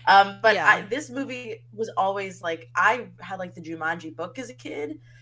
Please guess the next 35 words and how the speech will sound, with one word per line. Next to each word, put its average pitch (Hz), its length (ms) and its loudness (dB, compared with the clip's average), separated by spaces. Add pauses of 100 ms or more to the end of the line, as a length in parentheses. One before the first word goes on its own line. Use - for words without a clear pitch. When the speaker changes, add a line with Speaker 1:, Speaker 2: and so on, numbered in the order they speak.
(140)
Speaker 1:
So 190 280 -6
I, 165 680 -2 (140)
like, 151 220 -12
thought 160 240 2
about 180 240 -2
Jumanji 180 420 -6
a 165 40 -6
lot, 165 240 -4
and 165 100 -6
I 156 240 -6 (220)
thought 302 200 8
I 240 220 0
understood 160 400 -6
this 151 160 -16
movie, 151 200 -12
and 147 80 -8
I 147 80 -12
thought 226 220 -4
I 196 80 -2
knew 170 160 -10
what 156 100 -2
I 143 80 -2
was 147 120 -8
getting 151 240 -10
into 147 300 -16
when 143 120 -10
I 139 60 -10
watched 139 220 -8
this - 120 -20
movie. 143 360 -16 (200)
But 254 100 2
I 370 60 4
was - 140 -2
dead 160 280 -2
wrong, 151 340 -2